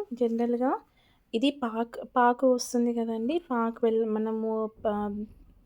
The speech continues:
పాకు వచ్చే వరకు లో ఫ్లేమ్‌లోనే పెట్టుకొని దీన్ని కలుపుకుంటూ ఉండాలండి. హై ఫ్లేమ్‌లో పెట్టొద్దండి.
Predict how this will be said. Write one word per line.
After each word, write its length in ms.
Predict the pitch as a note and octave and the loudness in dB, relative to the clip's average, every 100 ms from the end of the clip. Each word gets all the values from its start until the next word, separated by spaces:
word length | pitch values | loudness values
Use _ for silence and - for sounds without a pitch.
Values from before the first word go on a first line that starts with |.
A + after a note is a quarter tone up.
| _ | _
పాకు 240 | A#3+ A3+ A#3 | -2 0 2
వచ్చే 260 | A#3+ A#3+ B3 | 0 0 -2
వరకు 440 | A#3 A3+ A3+ E4+ A#4 - _ _ _ _ _ _ _ _ - | 0 0 -2 0 0 -2 _ _ _ _ _ _ _ _ -2
లో 120 | A#3+ A#3+ | 2 2
ఫ్లేమ్‌లోనే 580 | A#3+ B3 A#3 A#3 A#3 C4+ | 2 2 4 4 2 2
పెట్టుకొని 600 | A3+ - - A3+ A#3+ G#4 B4+ _ _ _ _ - B3+ | 0 0 -4 0 2 0 -2 _ _ _ _ -12 -2
దీన్ని 240 | A#3 A#3+ | 2 2
కలుపుకుంటూ 580 | B3 A3 - A3+ A3 B3 | 2 0 2 0 4 4
ఉండాలండి. 680 | B3 A3 G#3+ G#3 G#3 G#3 C4 E4+ - - - | 4 2 -2 -2 -4 -2 -2 -2 -12 -12 0
హై 120 | A3+ A3+ | 2 2
ఫ్లేమ్‌లో 300 | B3 A#3+ B3 | 4 4 2
పెట్టొద్దండి. 720 | A#3+ A3 G#3+ G#3 A3 G#3+ A#3 | 0 -2 -4 -4 -4 -2 0